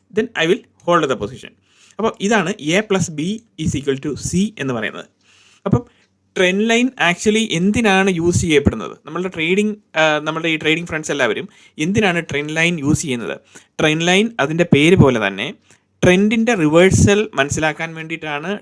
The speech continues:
ട്രെൻഡ് ലൈൻ എല്ലാവരും യൂസ് ചെയ്യുന്നത്. പക്ഷേ ഈ യൂസ് ചെയ്യുന്നത് എന്ന് പറയുന്നത് actually എന്താണ് സംഭവിച്ചുകൊണ്ടിരിക്കുന്നത്? അപ്പോൾ ഇവിടെ യൂസ് ചെയ്യുന്നത് എന്ന്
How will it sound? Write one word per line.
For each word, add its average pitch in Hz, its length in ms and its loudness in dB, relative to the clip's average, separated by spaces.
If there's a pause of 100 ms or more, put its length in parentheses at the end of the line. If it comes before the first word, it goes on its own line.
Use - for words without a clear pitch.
(120)
ട്രെൻഡ് 143 300 -4
ലൈൻ 165 200 -4 (120)
എല്ലാവരും 131 340 0 (100)
യൂസ് 165 220 4
ചെയ്യുന്നത്. 127 300 -2 (480)
പക്ഷേ 196 160 0 (100)
ഈ - 20 0 (120)
യൂസ് 220 260 -2 (120)
ചെയ്യുന്നത് 196 440 0 (100)
എന്ന് 165 160 -4
പറയുന്നത് 147 280 0
actually 147 260 -6
എന്താണ് 143 240 -4
സംഭവിച്ചുകൊണ്ടിരിക്കുന്നത്? 127 600 -8 (440)
അപ്പോൾ 190 160 6
ഇവിടെ 202 140 4 (100)
യൂസ് 208 260 0
ചെയ്യുന്നത് 185 380 -4
എന്ന് 139 100 -8